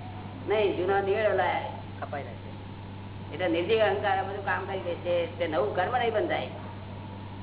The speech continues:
Speaker 1: હવે કર્મ બંધાય નહીં. ખબર ને? એટલે આ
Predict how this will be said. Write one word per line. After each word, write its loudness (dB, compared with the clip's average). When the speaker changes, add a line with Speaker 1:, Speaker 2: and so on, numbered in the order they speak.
Speaker 1:
હવે 4
કર્મ 2
બંધાય 0
નહીં. -6
ખબર -2
ને? -8
એટલે 4
આ 6